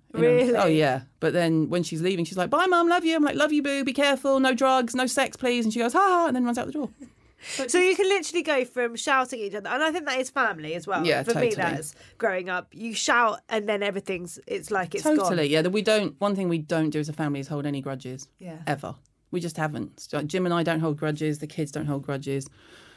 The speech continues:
Speaker 1: They call each other horrible names. I mean, their names are unmentionable. The things they have each other. I mean, I think Ava is in her brother's phones as a mixture of slag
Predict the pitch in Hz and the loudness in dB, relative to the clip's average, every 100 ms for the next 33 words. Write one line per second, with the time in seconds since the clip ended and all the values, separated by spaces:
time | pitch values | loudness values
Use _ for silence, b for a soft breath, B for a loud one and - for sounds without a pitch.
0 | B B - 214 214 - 247 247 - 214 | B B -2 -2 -2 -8 -4 -4 -4 -4
1 | 220 214 - - - 233 277 226 214 208 | -2 -4 -10 -14 -4 0 0 0 0 2
2 | 247 240 170 180 190 185 214 208 220 254 | 2 2 2 2 2 2 2 2 2 4
3 | 269 202 175 - 214 214 185 196 233 220 | 4 2 0 -2 2 2 4 2 0 -2
4 | 208 170 165 170 247 262 220 214 208 160 | 0 2 2 0 0 0 -2 -2 -4 -4
5 | 202 190 208 208 202 240 - 226 202 175 | -6 -4 -2 -2 -2 -4 -2 -2 0 -2
6 | 175 175 175 165 180 170 160 185 170 156 | -2 -2 -2 -2 -2 -4 -4 -4 -2 0
7 | 151 156 165 156 - 160 151 - 190 185 | 0 0 -2 -4 -8 -8 -6 -4 -2 -2
8 | 185 | -2